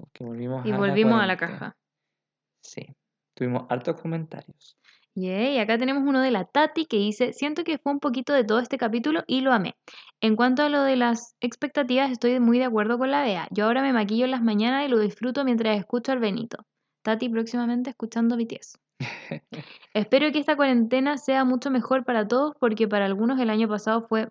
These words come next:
Speaker 2: todo muy incierto. Ánimo, chiquillos." Ay, quiero agregar algo al respecto al personal médico. Lo que menciona la Bea es tan cierto. Tengo muchos compas que trabajan en el área y los veo cansados y me da rabia que la gente culiada, sorry, entre paréntesis, pero siento que no había que pedir sorry porque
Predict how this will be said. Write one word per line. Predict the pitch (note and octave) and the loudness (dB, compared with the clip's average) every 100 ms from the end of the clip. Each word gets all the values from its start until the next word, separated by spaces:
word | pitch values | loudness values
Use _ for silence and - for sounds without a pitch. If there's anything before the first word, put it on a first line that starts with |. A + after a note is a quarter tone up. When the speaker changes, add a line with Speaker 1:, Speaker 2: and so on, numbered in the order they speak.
| _ | _
Speaker 2:
todo | - B3 B3+ | -2 0 2
muy | A#3+ B3 | 2 4
incierto. | B3 A#3 F#3 E3+ - - - | 2 0 -4 -4 -8 -10 -4
Ánimo, | C#4 C#4+ C4 | -4 -2 -4
chiquillos." | A#3+ G#3 F#3+ - G#3+ - _ - - _ | -4 -6 -6 -8 -12 -20 _ -20 -20 _
Ay, | - G3+ F#3+ | 0 0 2
quiero | A#3+ | 0
agregar | C#4 B3 G3+ G#3+ B3+ D4+ F4 _ _ _ - | 2 2 2 2 2 0 -4 _ _ _ -4
algo | A#3+ B3+ | 0 2
al | C4+ | 0
respecto | A#3 - A#3+ A#3 C4 | -2 -2 -2 0 0
al | |
personal | A#3+ G#3 G#3+ G#3+ | 0 -2 0 2
médico. | G#3 A#3 C4+ - C#4 | 2 2 0 0 0
Lo | A#3+ | 2
que | |
menciona | G#3 G3 A#3 B3 | 2 0 0 0
la | A#3+ | 0
Bea | A#3 | -2
es | - | -2
tan | B3 B3 | -2 0
cierto. | C4 C4 C#4 | -2 -2 -2
Tengo | C4 A#3+ | 0 2
muchos | A3+ A#3 C4 - | 2 2 -2 -4
compas | C4 B3 C4 | -2 0 -2
que | B3+ | -2
trabajan | A3+ G#3 G#3 A#3 A#3+ | 0 0 0 0 0
en | A#3 | 2
el | G#3 A3 | 2 2
área | A#3 A3 D4 _ _ _ _ _ - | 2 2 0 _ _ _ _ _ -2
y | B3+ | 2
los | C#4 | 2
veo | A#3+ B3 A#3 | 4 2 4
cansados | A3+ G3 A#3 B3+ C#4 | 2 2 2 4 4
y | |
me | A3+ | 4
da | G#3 A3 | 4 2
rabia | A#3 B3 B3 | 2 0 0
que | |
la | A3 | -2
gente | F#3+ A3+ A#3+ | 2 0 0
culiada, | A#3 G#3 E3 F3 C4 _ | 0 0 0 -4 -8 _
sorry, | - G3+ F#3+ G#3 | -6 0 2 2
entre | G#3 | -2
paréntesis, | G#3 G3 A3 A#3+ | -2 -2 -2 -2
pero | A3+ | -2
siento | A3 G3 | -2 -4
que | G3+ | -2
no | F3+ | 2
había | F3 | 4
que | G#3 | 4
pedir | G3 F#3 F3 | 2 0 -2
sorry | G3+ G#3 B3 | -6 -4 -4
porque | G3 F#3 F3+ | -6 -8 -12